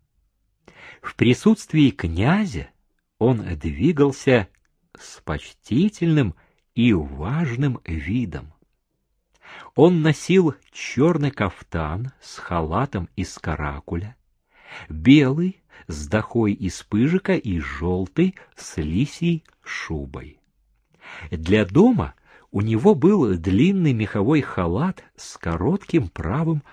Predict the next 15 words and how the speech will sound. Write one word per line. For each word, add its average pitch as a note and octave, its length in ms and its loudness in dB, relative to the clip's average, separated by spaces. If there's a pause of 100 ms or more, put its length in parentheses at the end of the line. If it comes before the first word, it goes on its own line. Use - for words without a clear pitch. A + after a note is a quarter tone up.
(120)
рукавом. F2+ 800 -4 (960)
Во F2 220 2
время F2 280 2
сна A#2 540 -4 (320)
всегда G#2+ 540 -2
пользовался C3 920 2 (180)
коротким F#2 640 -2
одеялом F#2 720 -2 (300)
в - 180 -18
половину C3+ 720 0
своего E2+ 680 -4
роста. - 640 -6 (1000)
Сидел G3+ 460 2
на A2 180 0
коврике G#2 680 -2